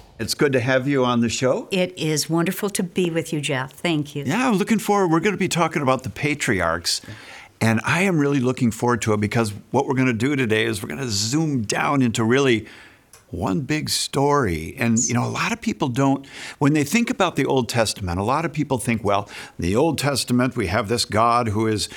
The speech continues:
Speaker 1: is very strong, and it's judgment and it's war and everything else." And then we come to the New Testament, and there's Jesus with lambs around his neck.
Speaker 2: Yes.
Speaker 1: And he's sitting around in groups of children in the, in the,
Speaker 2: Yes.
Speaker 1: you know, the flower bed.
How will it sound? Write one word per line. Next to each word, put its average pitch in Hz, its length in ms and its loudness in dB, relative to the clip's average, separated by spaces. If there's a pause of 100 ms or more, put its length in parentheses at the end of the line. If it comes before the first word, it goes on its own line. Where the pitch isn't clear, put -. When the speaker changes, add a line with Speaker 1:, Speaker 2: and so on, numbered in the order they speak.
(180)
Speaker 1:
is 87 140 -4
very 123 260 2
strong, 123 760 0
and 117 100 2
it's 110 160 -4
judgment 117 720 0
and 120 100 0
it's 110 160 -2
war 120 540 2
and 117 120 2
everything 117 300 2
else." 113 200 2
And 135 100 2
then 190 100 0
we 190 80 2
come 151 200 -2
to 135 80 0
the 117 100 2
New 151 160 4
Testament, 113 580 -2 (240)
and 127 180 4
there's 127 200 4
Jesus 123 440 2
with - 200 -2
lambs 165 340 2
around 98 280 2
his 113 160 -8
neck. - 320 -6 (160)
Speaker 2:
Yes. - 240 -4
Speaker 1:
And 120 100 4
he's 117 120 2
sitting 147 220 2
around 131 280 4
in 117 80 2
groups 123 280 0
of 110 140 -4
children 147 480 2
in 104 100 0
the, 98 220 -4
in 120 140 0
the, 104 80 0
Speaker 2:
Yes. 101 120 -4 (240)
Speaker 1:
you 120 80 0
know, 113 80 2
the 95 100 -4
flower 147 480 0
bed. 76 360 -8